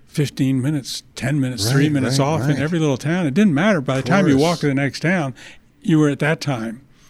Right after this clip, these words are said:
Speaker 1: And before that, time was really controlled in mo-, in large part by the church.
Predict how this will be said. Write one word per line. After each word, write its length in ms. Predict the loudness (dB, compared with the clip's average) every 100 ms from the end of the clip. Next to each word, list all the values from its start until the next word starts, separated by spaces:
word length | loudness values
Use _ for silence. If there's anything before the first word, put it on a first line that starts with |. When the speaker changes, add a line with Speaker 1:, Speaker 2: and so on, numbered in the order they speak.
| -20 -20 _ _ 0
Speaker 1:
And 140 | 2
before 340 | 2 0 0 0
that, 240 | 2 0
time 500 | -2 0 2 2 2
was 240 | 0 -4 -2
really 220 | 0 0
controlled 720 | 0 -6 -4 -4 -4 -8 -12 -20 _ -10
in 240 | -8 -8 -6
mo-, 220 | -6 -6 _ -8
in 340 | -6 -6 -6
large 300 | -2 -2 -4
part 300 | -4 -6 -6
by 180 | -6 -6
the 100 | -6
church. 600 | -8 -2 -4 -4 -14 -16